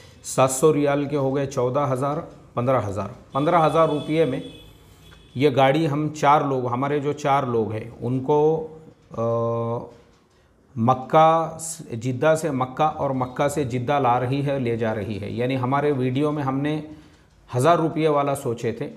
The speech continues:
कि आठ हज़ार में काम होना चाहिए, लेकिन इसमें थोड़े ज़्यादा लग रहे हैं क्योंकि ये कार हमको हमारी होटल तक ले जा रही है और फिर होटल से हमको लेने के लिए भी आएगी। तो ये हमारी अपनी खुद की सेपरेट और प्राइवेट कार है।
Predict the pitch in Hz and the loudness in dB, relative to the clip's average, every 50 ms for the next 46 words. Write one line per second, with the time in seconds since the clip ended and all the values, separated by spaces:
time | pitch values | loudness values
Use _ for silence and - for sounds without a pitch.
0 | - - _ _ _ _ _ _ _ - 123 117 120 120 - - 127 156 147 135 | -18 -20 _ _ _ _ _ _ _ -4 -2 -2 -2 0 2 4 4 4 4 0
1 | 131 123 135 135 135 135 139 131 131 123 120 123 123 113 113 113 113 110 110 - | -2 0 0 0 0 -2 -4 -4 -2 -2 -2 -2 -2 -4 -4 -4 -6 -6 -6 -6
2 | - 110 104 120 131 147 143 127 127 127 135 131 127 123 - 143 139 127 - 131 | -6 -6 -6 -6 -6 -6 -4 -4 -4 -4 -4 -4 -4 -6 -6 -6 -6 -4 -2 -2
3 | 127 131 127 117 120 117 113 120 143 143 135 127 117 123 120 117 113 123 120 123 | 0 0 0 0 2 0 2 2 0 0 0 -2 -2 -2 -2 -4 -4 -4 -4 -6
4 | 123 117 - - 156 170 170 - - 135 - - - - - - _ _ _ _ | -6 -6 -4 -4 -4 -4 -4 -4 -6 -6 -8 -10 -14 -20 -20 -20 _ _ _ _
5 | _ - 123 135 131 - - 139 135 165 165 151 143 151 151 143 165 151 143 147 | _ -4 -4 -4 -2 2 4 4 4 4 4 2 -2 -4 -4 -4 -4 -4 -2 -2
6 | 151 156 170 165 127 104 127 131 123 170 175 170 160 170 170 151 139 127 120 113 | -4 -4 -4 -4 -4 -4 -6 -4 -2 -2 -2 -2 -2 -2 -2 -2 -2 -2 -2 0
7 | 113 113 110 110 107 98 117 120 123 143 147 - - - 160 143 113 120 117 - | 0 0 -2 -2 -4 -4 -4 -6 -6 -6 -6 -6 -6 -6 -6 -4 -4 -4 -2 0
8 | 147 151 151 143 - 165 139 135 139 139 131 147 135 127 127 135 143 147 131 151 | 0 0 0 -2 -4 -4 -2 -2 -2 0 0 0 0 0 0 0 -2 -2 -2 -2
9 | 143 139 139 143 147 139 139 143 131 110 107 107 110 107 113 143 165 165 - 143 | -2 0 0 0 0 0 0 0 -2 0 -2 -2 -4 -4 -6 -8 -8 -8 -6 -4
10 | 139 143 143 127 127 135 139 143 143 143 131 131 - 147 147 143 143 - 143 127 | -4 -2 -2 -2 0 -2 -2 -2 -2 -2 -2 -2 -2 -2 -2 -2 -4 -6 -8 -6
11 | - - 147 135 - - 127 123 123 147 147 147 143 147 139 131 127 - 127 127 | -4 -4 -4 -4 -4 -2 -2 -2 0 0 0 0 0 -2 -2 -4 -4 -4 -2 0
12 | 127 135 147 147 - - - 101 104 104 95 87 - | 0 0 0 -2 -4 -6 -6 -6 -4 -6 -6 -10 -12